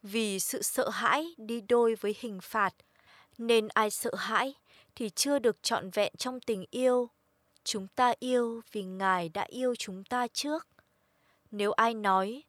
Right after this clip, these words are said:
"Tôi yêu Đức Chúa Trời" mà ghét anh chị em mình, người ấy là kẻ nói dối.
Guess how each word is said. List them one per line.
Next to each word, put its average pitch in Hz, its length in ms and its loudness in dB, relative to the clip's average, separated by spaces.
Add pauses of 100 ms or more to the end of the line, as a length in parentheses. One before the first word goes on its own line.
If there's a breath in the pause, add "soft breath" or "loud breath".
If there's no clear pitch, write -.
(380 soft breath)
"Tôi 254 220 6
yêu 254 240 6
Đức 311 200 -6
Chúa 208 180 0
Trời" 202 500 2 (300 soft breath)
mà 214 220 6
ghét 285 320 -2
anh 262 200 -4
chị - 220 -2
em 240 260 -2
mình, 190 300 -2 (500 soft breath)
người 185 200 -2
ấy 185 460 -4
là 240 200 0 (120)
kẻ 185 160 -4
nói 180 280 -4
dối. 196 440 -4